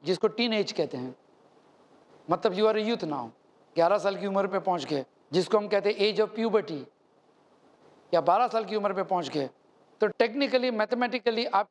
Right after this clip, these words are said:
टीनेजर्स हैं, इसलिए कि आप बारह साल से बीस साल की उम्र में आप you are a teenager। लेकिन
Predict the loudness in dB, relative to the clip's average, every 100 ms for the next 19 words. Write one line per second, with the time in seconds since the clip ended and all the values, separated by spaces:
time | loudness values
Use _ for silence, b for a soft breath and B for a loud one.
0 | -2 -2 0 -2 -4 -6 -8 -10 _ _
1 | _ -2 0 2 0 2 2 2 2 2
2 | 0 -2 -4 -4 -4 -2 0 0 0 0
3 | 2 0 0 -4 -8 _ _ -2 -2 2
4 | 2 2 0 0 0 0 -2 -4 -6 _
5 | _ _ _ _ _ _ _ _ 2 2
6 | 2 2 2 0 -2